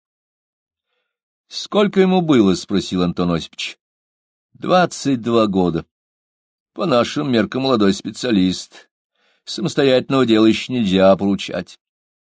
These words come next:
У Петра хватало советников. Молочков покачал головой. «Ни одного хорошего». Хорошие советы ему давали не до, а после.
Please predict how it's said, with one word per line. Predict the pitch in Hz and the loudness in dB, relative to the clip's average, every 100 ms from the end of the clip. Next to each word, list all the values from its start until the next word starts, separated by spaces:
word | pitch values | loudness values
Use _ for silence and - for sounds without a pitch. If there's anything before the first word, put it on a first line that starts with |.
| _ _ _ _ | _ _ _ _
У | - - | -8 -4
Петра | 98 95 95 | -2 0 0
хватало | - 95 95 95 | 0 -2 0 0
советников. | 95 104 113 165 - 98 85 - _ _ _ _ _ | 0 0 0 -2 -6 -8 -8 -12 _ _ _ _ _
Молочков | - 95 90 - 95 92 | -10 -6 -6 -4 -4 -4
покачал | - 101 85 90 87 | -6 -8 -6 -4 -2
головой. | 90 90 87 85 - - | -2 -2 0 -2 -4 -12
«Ни | 92 117 | -8 -2
одного | 123 123 123 135 139 | 0 0 -2 0 0
хорошего». | - 120 131 123 - 110 92 _ _ _ _ _ _ _ _ _ _ | 0 0 0 -2 -2 -4 -4 _ _ _ _ _ _ _ _ _ _
Хорошие | _ - 196 233 - - 110 | _ -2 2 2 2 2 2
советы | 98 104 104 | 4 0 2
ему | 104 | 2
давали | 101 101 98 | 2 4 4
не | 98 123 202 | 4 2 0
до, | 160 170 165 165 | 0 2 2 2
а | 98 92 | 0 -2
после. | - 190 95 - 87 82 | 0 0 0 -2 -4 -4